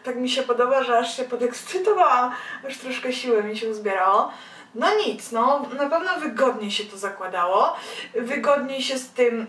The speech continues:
rusza i mówi i można chyba z tym chodzić i robić rzeczy. Nienawidzę masek w płachcie, dlatego że one wszystkie zjeżdżają. A ta maska trzy D, ona się tak przyczepiła do tej twarzy, prawdopodobnie przez tą swoją formę tutaj zszycia,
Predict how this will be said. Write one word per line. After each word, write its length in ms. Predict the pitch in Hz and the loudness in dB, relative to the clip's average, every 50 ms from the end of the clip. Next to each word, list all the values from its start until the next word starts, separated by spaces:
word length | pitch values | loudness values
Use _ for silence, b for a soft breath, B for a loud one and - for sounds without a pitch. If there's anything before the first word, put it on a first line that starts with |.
| - - | -4 0
rusza 420 | 233 240 240 240 240 - - - | 0 2 2 2 0 2 2 2
i 160 | - - 240 | 2 2 0
mówi 420 | 240 240 240 220 208 233 220 220 233 | 2 2 2 2 2 0 -2 -2 -2
i 60 | 240 | 0
można 300 | 240 240 233 220 214 226 | 2 0 2 2 0 0
chyba 220 | 240 240 220 226 | 0 0 0 0
z 80 | 226 - | 0 0
tym 160 | 247 247 240 | -2 -4 -2
chodzić 380 | - 247 240 233 233 233 - - | 2 2 2 2 0 -4 -4 -2
i 80 | 247 | 0
robić 240 | 240 226 220 226 220 208 | 2 2 0 0 -2 0
rzeczy. 280 | 220 202 208 - 208 | 0 0 0 -2 -4
Nienawidzę 500 | 202 208 214 220 226 233 262 254 311 302 | -6 -4 -4 -4 -4 -4 -4 -4 -4 -2
masek 420 | 294 269 262 254 254 247 233 - - | 0 0 -2 -2 -2 -4 -8 -8 -12
w 120 | - - | -18 -20
płachcie, 600 | _ - 208 202 190 - - - - 254 269 294 302 B B B B B | _ -12 -6 -4 -4 -4 -4 -4 -2 0 0 0 0 B B B B B
dlatego 280 | 240 240 247 233 247 240 | 0 0 2 2 0 2
że 100 | 254 262 | 2 2
one 140 | 254 254 | 2 0
wszystkie 380 | 247 - 262 262 - - 269 247 | 0 0 -4 -8 -8 -6 -6 -6
zjeżdżają. 540 | 226 254 262 247 226 220 190 180 175 160 - B B B B B B | -2 -2 -2 -2 0 -2 -2 0 -2 -4 -4 B B B B B B
A 40 | 208 | -6
ta 120 | 208 220 | -4 -2
maska 280 | 214 226 240 - 254 247 | -2 -4 -4 -4 -4 -4
trzy 260 | 247 - - - 233 | -4 -4 -4 -4 -2
D, 240 | 202 196 190 196 214 | -2 0 0 0 0
ona 160 | 226 226 226 | 0 -2 -4
się 140 | 226 - 220 | -6 -8 -6
tak 180 | - 285 302 - | -6 -6 -6 -6
przyczepiła 540 | - - 302 - 247 240 240 247 226 202 | -8 -10 -6 -4 -4 -4 0 2 2 2
do 100 | 202 202 | 2 0
tej 160 | 208 208 208 208 | -2 -2 -4 -6
twarzy, 500 | - - 214 190 190 196 202 208 220 B B B B B B - | -4 -4 -4 -4 -2 0 2 2 2 B B B B B B -2
prawdopodobnie 680 | 240 254 247 - 233 226 226 214 208 208 208 208 208 | 0 0 2 2 2 0 2 0 -2 -2 -2 -4 -6
przez 240 | 208 - 233 226 - | -6 -8 -10 -10 -8
tą 120 | 233 233 | -10 -10
swoją 320 | 233 - - 226 214 226 226 | -8 -6 -4 -2 -2 -2 -4
formę 440 | 226 - 285 254 226 214 208 196 - | -2 0 2 2 2 2 -2 -6 -6
tutaj 300 | - 214 214 202 208 208 | -8 -6 -2 -2 -2 -2
zszycia, 500 | - - - 220 214 220 233 240 - | -2 -2 -4 -4 -2 -2 0 0 0